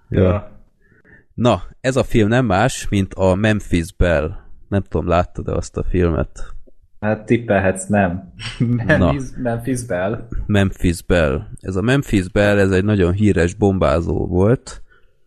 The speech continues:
Speaker 1: a második világháborúban, és, ö, konkrétan, tehát ez, ez egy, ö, létező,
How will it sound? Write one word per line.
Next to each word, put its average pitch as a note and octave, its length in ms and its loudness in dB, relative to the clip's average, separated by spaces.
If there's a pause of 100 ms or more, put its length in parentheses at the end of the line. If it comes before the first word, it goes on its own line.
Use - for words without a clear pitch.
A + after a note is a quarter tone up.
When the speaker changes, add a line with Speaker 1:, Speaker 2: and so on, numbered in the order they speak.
(260)
Speaker 1:
a E2 340 4 (120)
második F#2+ 460 2
világháborúban, F2 1080 0 (720)
és, F2+ 600 4
ö, F2+ 460 6 (720)
konkrétan, G#2 680 2
tehát - 300 0 (300)
ez, A2 260 -6
ez A2 140 2
egy, G#2 400 0
ö, G#2 160 2
létező, F2+ 760 2